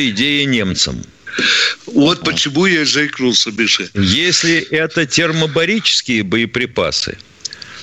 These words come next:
Speaker 1: то идея сделать гранатомёт с термобарической гранатой принадлежит нам. А выдумка вообще о термобарических боеприпасов изначальная, так будем говорить,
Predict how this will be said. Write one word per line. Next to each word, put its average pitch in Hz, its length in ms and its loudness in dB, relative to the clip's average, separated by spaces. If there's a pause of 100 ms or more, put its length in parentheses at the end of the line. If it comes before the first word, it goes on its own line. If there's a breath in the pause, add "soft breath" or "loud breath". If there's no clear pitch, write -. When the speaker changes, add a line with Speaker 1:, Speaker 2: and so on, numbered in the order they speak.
(120)
Speaker 1:
то 135 240 0
идея 143 560 2
сделать 120 420 2
гранатомёт 120 720 0
с - 120 0
термобарической 117 960 0
гранатой 95 580 -2 (340 loud breath)
принадлежит 127 640 2
нам. 87 380 0 (580 loud breath)
А 120 200 -2
выдумка 196 540 2
вообще 113 440 2
о 80 100 0
термобарических 101 920 2
боеприпасов 110 840 0
изначальная, 87 920 0 (140)
так 82 220 -2
будем 71 280 0
говорить, 80 520 0